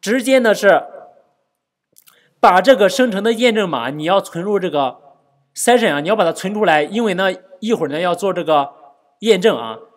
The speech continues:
要做这个验证，就对比用户输的验证码它对不对。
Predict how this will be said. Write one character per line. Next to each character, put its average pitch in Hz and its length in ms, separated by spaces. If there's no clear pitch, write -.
要 180 80
做 202 120
这 196 40
个 196 60
验 190 200
证， 175 120
就 202 120
对 254 260
比 147 160
用 208 140
户 180 100
输 208 180
的 185 140
验 196 160
证 185 100
码 113 140
它 - 80
对 180 160
不 127 80
对。 - 220